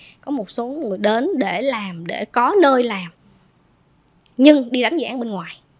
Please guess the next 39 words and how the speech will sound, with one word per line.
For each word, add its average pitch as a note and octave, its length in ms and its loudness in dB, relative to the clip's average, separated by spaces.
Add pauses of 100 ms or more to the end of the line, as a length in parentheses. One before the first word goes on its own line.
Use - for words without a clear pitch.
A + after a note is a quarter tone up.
(240)
Tại B3 140 2
vì B3+ 100 0
sao? D#4 160 -2
Cái F#4 100 -2
motivation D4+ 520 2
nằm C#4 100 0
bên C4+ 140 0
ngoài. G3 320 -10 (1200)
Đấy, G3+ 300 0 (100)
cái, F#4+ 200 0
cái E4 120 4
motivation C4+ 460 -2
nó C4 60 -4
không D4 360 0
nằm F#3+ 200 -4
ở G#3 120 -10
đây. A#3+ 220 -6 (640)
Nên A3 140 -2
là A3 60 -4
họ F#3+ 120 -2
lấy G3+ 120 2
cái F4 160 0
danh A3+ 280 4
tại - 160 -8
đây G#3 220 -4
để G3 120 -6
họ A3 140 -12
đi A3 140 -4
làm F#3 180 -8
các - 180 -20
dự - 80 -12
án A3+ 140 -20
khác. C4 220 -20 (1160)
Đấy. F#3 160 -14 (540)
Thì, A3+ 260 0 (380)
thì, A3 340 -6
thì A3 240 0
đó A#3 240 0
là A3 320 0